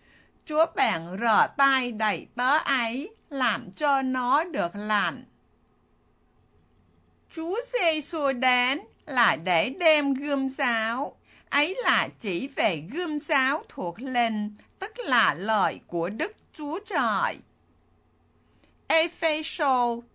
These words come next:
chương sáu tiết mười bảy, cũng hãy mang lấy mũ sắt của sự cứu chuộc và cầm gươm của Thánh Linh, tức là lời của Chúa Trời. Khi Chúa Giêsu đến,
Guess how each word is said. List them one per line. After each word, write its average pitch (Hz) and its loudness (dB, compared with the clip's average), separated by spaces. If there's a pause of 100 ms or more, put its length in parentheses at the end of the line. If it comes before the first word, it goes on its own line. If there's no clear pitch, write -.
(100)
chương 339 -6
sáu 302 -4 (100)
tiết - -8
mười 240 0
bảy, 175 -2 (520)
cũng 226 0
hãy 220 -2
mang 330 0
lấy 285 0 (100)
mũ 202 0
sắt - -4
của 202 -2
sự 180 -6 (100)
cứu 294 -4 (120)
chuộc 180 -4 (340)
và 233 2
cầm 170 -4
gươm 285 -4
của 180 2
Thánh 269 -4
Linh, 247 -2 (280)
tức 392 -4
là 240 0
lời 190 2 (100)
của 165 -2
Chúa 285 -4
Trời. 214 2 (1160)
Khi 349 -6
Chúa 339 -4
Giêsu 294 0
đến, 240 0